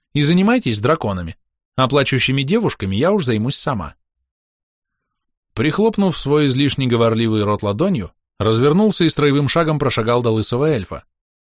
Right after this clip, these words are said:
Схватил его за шиворот и потащил. Кивнул дочери: "Пошли, мол". "А меня тащить?" возмутилась юная богиня.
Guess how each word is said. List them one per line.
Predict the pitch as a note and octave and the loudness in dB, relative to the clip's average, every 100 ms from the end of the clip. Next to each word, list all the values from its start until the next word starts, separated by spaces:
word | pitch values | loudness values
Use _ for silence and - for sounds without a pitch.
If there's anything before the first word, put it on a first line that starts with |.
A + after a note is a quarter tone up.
| _ - | _ -16
Схватил | - G2 G2 G#2 | -8 -4 -2 -2
его | F2+ E2+ F2+ | -4 -2 -2
за | F2 | -2
шиворот | G#2 G2 E3 F#3+ | -4 -2 -2 -2
и | |
потащил. | F3 E3+ D#3+ - E2+ C#2 _ _ _ _ _ _ _ | -4 -2 -2 -4 -6 -16 _ _ _ _ _ _ _
Кивнул | - G2 F2 F#2+ A#2+ | -8 -6 -4 -4 -2
дочери: | C#3 - F2 | -2 -4 -10
"Пошли, | E2+ - A#2+ E3 D#3+ | -12 -10 -8 -6 -6
мол". | F#2+ C2 _ _ _ _ _ _ _ _ _ _ _ | -8 -12 _ _ _ _ _ _ _ _ _ _ _
"А | G#3 G#3 | 0 2
меня | G3 F#3+ F#3 G3+ | 4 4 2 4
тащить?" | G#3+ - - A3 - _ _ _ - | 2 2 0 -2 -6 _ _ _ -12
возмутилась | F#2 F2 F#2 F#2 F#2+ F#2 G2 | -8 -4 -4 -4 -4 -4 -4
юная | F#2 F2+ | -6 -6
богиня. | F2+ A#2 A#2 F2+ C#2 | -6 -6 -6 -8 -12